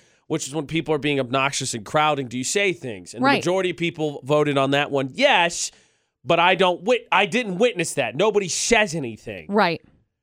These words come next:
Speaker 2: Nobody
Speaker 1: So,
Speaker 2: ever says anything.
Speaker 1: my question is then in this situation where I think there's much more of a conflict,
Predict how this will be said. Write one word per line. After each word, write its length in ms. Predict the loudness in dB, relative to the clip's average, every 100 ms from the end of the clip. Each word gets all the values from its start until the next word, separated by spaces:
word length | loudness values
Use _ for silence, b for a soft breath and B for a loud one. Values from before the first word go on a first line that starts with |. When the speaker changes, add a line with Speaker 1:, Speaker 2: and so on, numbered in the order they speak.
| -4
Speaker 2:
Nobody 240 | 2 4
Speaker 1:
So, 40 | 4
Speaker 2:
ever 160 | 2
says 240 | 0 -4 -4
anything. 200 | -4 0
Speaker 1:
my 100 | 0
question 540 | 2 2 2 -2 0
is 180 | 0 0
then 160 | 0 0
in 100 | 2
this 160 | 0
situation 760 | 0 0 0 2 0 0 -4 0
where 200 | 2 2
I 120 | 2
think 180 | 0 -2
there's 240 | -2 -2
much 340 | -2 -2 -2 -4
more 220 | -2 0
of 140 | 0
a 220 | 0 0
conflict, 840 | -2 -4 -4 -4 -6 -6 -6 -8